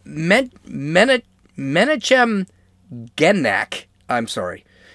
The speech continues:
he's the C E O of a kosher division of the Orthodox Union,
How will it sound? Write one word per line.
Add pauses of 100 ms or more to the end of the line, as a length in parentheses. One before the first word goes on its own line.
he's
the
C
E
O
of
a
kosher
division (380)
of
the
Orthodox
Union,